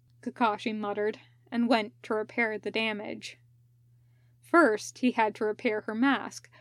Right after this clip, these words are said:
which had entirely vanished except for a few clinging wisps of ice mist. Except, no, this was a flawed, long-term solution, since every fix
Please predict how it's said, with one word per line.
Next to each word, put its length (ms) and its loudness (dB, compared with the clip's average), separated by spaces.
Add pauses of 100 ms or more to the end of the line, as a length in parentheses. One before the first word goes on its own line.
(200)
which 180 -2
had 180 0
entirely 680 2
vanished 720 2
except 440 0
for 160 0
a 60 -4
few 440 4 (100)
clinging 560 -4
wisps 580 -4 (120)
of 140 -6
ice 360 0
mist. 520 -10 (640)
Except, 380 4 (120)
no, 460 -6 (200)
this 220 0
was 120 0
a 80 6
flawed, 640 2 (120)
long-term 680 -2
solution, 680 -2 (400)
since 240 2
every 260 4
fix 580 2